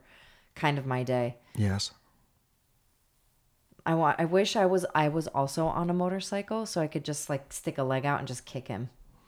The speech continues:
Speaker 2: You could give him a
Speaker 1: No.
Speaker 2: give him a little tap.
Speaker 1: He already f-, said, "Fuck cars."
Speaker 2: If you hate cars
Speaker 1: Yeah.
Speaker 2: now, you're gonna hate getting
Speaker 1: You're gonna
Speaker 2: tapped
Speaker 1: hate me
Speaker 2: by one.
Speaker 1: now.
Speaker 2: I, yeah, I don't get it.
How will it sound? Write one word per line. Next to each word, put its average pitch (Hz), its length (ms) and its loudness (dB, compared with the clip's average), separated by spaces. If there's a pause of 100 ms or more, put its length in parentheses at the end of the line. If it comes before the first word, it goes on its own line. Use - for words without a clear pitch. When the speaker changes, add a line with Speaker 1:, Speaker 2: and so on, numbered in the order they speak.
(440)
Speaker 2:
You 143 220 8
could 139 300 6
give 123 160 8
him 120 120 6
a 98 340 0 (680)
Speaker 1:
No. 123 420 -6
Speaker 2:
give 120 140 4
him 113 60 6
a 110 40 4
little 113 160 -2
tap. 113 440 2 (200)
Speaker 1:
He 180 140 -2
already 175 240 2
f-, - 240 -10
said, 180 260 0
"Fuck 165 200 -4
cars." 165 480 -4
Speaker 2:
If 123 140 6
you 151 160 10
hate 135 220 6
cars 117 300 4
Speaker 1:
Yeah. 120 60 6
Speaker 2:
now, 120 220 6
you're 104 200 0
gonna 101 140 2
hate 104 240 -2
getting 107 280 -2
Speaker 1:
You're - 120 -8
gonna - 100 -4
Speaker 2:
tapped 113 220 4
Speaker 1:
hate - 140 -4
me 110 80 -2
Speaker 2:
by 95 80 0
one. 95 40 0
Speaker 1:
now. 127 380 -4 (1080)
Speaker 2:
I, 120 100 4
yeah, 117 280 6
I 110 40 4
don't 113 220 4
get 98 160 -2
it. 98 160 -2